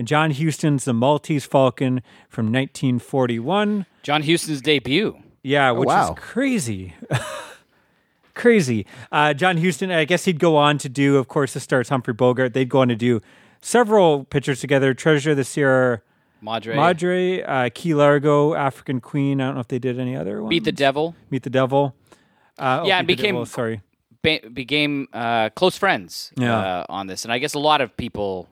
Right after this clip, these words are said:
Speaker 2: that worked on it, Peter Lorre, who's in it, Mary Astor, I think became car-, part of their crew. Uh,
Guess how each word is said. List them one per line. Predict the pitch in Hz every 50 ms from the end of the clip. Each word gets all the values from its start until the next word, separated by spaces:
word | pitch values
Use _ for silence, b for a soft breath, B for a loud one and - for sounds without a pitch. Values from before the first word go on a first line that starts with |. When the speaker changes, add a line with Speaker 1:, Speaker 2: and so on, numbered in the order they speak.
| _ _
Speaker 2:
that | - 98 87
worked | 87 95 92 - -
on | 92 92
it, | 90 87 -
Peter | - 101 90 90 90
Lorre, | 104 117 123 127 127 123 120
who's | 113 110 95 110
in | 110 110
it, | 107 107 104 - - - B B B B B B B B B
Mary | B 98 95 92 92 92
Astor, | 95 95 92 - - 107 101 101 101 98 92 90
I | - 92
think | - 95 87 - _ -
became | 104 - - 104 98 92
car-, | - - 98 95 92 - -
part | - 95 95
of | 92 92 85 82 _ -
their | - 92 87 82 _ -
crew. | - - 107 98 92 92 92 92 92 92 90
Uh, | 85 80 80 78